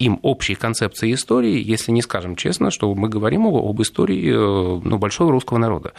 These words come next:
Хотите, примыкайте к ней, она будет привлекательной. Надо нарисовать красивую картину, с которой будет желание отождествляться, но мы не рисуем эту картину. А, и поэтому мы, в общем-то, во многом сами виноваты вот в, э, той антигравитации, которая в сфере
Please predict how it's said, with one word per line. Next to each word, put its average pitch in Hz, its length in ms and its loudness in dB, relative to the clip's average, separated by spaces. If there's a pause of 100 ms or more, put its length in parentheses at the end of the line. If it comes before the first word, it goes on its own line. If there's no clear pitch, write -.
(260)
Хотите, 208 320 -2
примыкайте - 540 -2
к - 60 -18
ней, 85 120 -6
она 123 200 0
будет 156 220 -2
привлекательной. 139 640 -2
Надо 98 280 -2
нарисовать 110 420 -2
красивую 123 420 0
картину, - 420 0
с - 60 -4
которой 117 280 0
будет 117 300 0
желание 117 320 2
отождествляться, 107 720 -4 (260)
но 101 80 2
мы 101 120 4
не 95 80 0
рисуем 117 300 2
эту 98 120 0
картину. - 460 -6 (520)
А, 90 420 0
и 98 300 -2
поэтому 127 880 0
мы, 101 640 0
в 92 80 -2
общем-то, 147 480 0
во 95 260 -4
многом 135 300 2
сами 202 260 -2
виноваты 110 460 0
вот 95 240 -4
в, 87 400 -4 (480)
э, 90 800 0 (100)
той 110 180 0
антигравитации, 110 960 -2
которая 107 400 0
в - 40 -10
сфере 98 400 -2